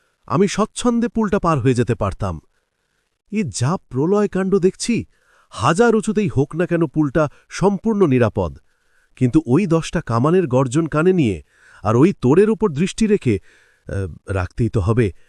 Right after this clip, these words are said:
এখন পেরোই কি করে? অনেক ওপারে আমি দেখছি,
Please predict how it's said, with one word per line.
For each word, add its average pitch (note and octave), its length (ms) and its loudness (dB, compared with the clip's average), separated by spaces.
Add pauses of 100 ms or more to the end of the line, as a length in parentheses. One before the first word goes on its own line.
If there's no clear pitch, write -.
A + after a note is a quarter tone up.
(260)
এখন G#2 300 -4
পেরোই A2 400 2
কি F#2+ 140 -8
করে? E2+ 300 -8 (1000)
অনেক D#3+ 320 2
ওপারে F#3 360 2
আমি E3+ 240 4
দেখছি, A2+ 500 -2